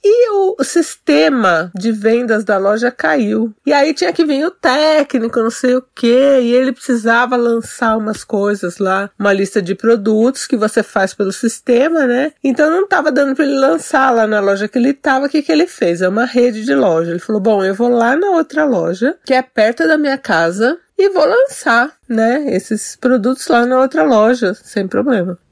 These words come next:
E aí, como era perto da casa dele, e era um dia, assim, de calor, ele tava meio suado, ele falou, bom, ele achando que o Anderson estava trabalhando, "Vou tomar um banho super rápido e vou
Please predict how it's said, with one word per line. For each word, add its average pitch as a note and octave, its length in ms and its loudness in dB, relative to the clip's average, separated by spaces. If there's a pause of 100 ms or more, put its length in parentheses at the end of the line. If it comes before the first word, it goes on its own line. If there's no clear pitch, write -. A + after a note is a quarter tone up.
E - 20 0
aí, B4 360 0
como D4 160 0
era A#3+ 180 2
perto A3 380 -2
da G3+ 80 -2
casa G3 340 -2
dele, F#3 720 0 (200)
e A#3+ 160 4
era A3+ 240 2
um G#3 160 -2
dia, F#3 300 0
assim, F#3 340 -4
de F3 140 -4
calor, F#3+ 720 0 (120)
ele C4+ 180 2
tava C4+ 300 0
meio C4 240 0
suado, C4+ 400 0
ele C#4+ 120 0
falou, C#4 220 0
bom, A#3+ 260 2 (140)
ele G3 240 2
achando G3+ 500 -2
que A3 140 -4
o G#3 100 2
Anderson A3 360 0
estava A#3 320 0
trabalhando, G#3+ 680 -2
"Vou A3+ 160 0
tomar C#4+ 360 0
um D4 120 0
banho G#3+ 280 0
super E4+ 340 0
rápido D#4 480 -2
e F#4 120 2
vou C#4+ 380 0